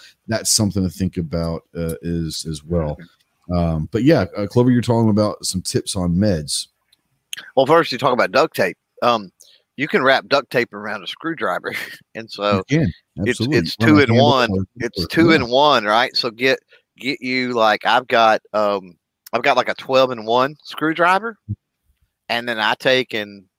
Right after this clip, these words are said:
Speaker 2: um, you know, the bits interchange in the end or whatever, and so the, the shaft portion is, um, plenty wide enough for the two inch or whatever it is duct tape,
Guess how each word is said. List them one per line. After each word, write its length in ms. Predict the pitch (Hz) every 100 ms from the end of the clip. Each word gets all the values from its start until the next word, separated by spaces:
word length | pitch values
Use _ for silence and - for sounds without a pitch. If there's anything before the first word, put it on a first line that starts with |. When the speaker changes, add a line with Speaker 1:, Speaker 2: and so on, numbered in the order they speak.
| -
Speaker 2:
um, 420 | 92 92 87 76 _
you 80 | 120
know, 100 | 110
the 80 | 95
bits 440 | 107 113 - -
interchange 640 | 104 113 101 113 110 117 -
in 120 | 107
the 80 | 107
end 160 | 110
or 100 | 110
whatever, 360 | 110 110 113 117 - - -
and 120 | 110
so 280 | 101 127 113
the, 220 | 104 95 -
the 100 | 98
shaft 500 | 95 - 131 127 123 - -
portion 460 | 117 107 113 98 _ _ _ _ _ 107
is, 800 | 110 104 98 95 92 - - _ _ _ _
um, 540 | 95 98 92 87 76 69 _ _
plenty 260 | 156 180 120
wide 300 | 95 143 131
enough 360 | 95 95 90 -
for 540 | - - 107 104 101
the 80 | 87
two 260 | - 131 113
inch 220 | 107 -
or 80 | 98
whatever 400 | 98 98 95 95
it 80 | 95
is 140 | 92
duct 220 | - 107 -
tape, 220 | 90 80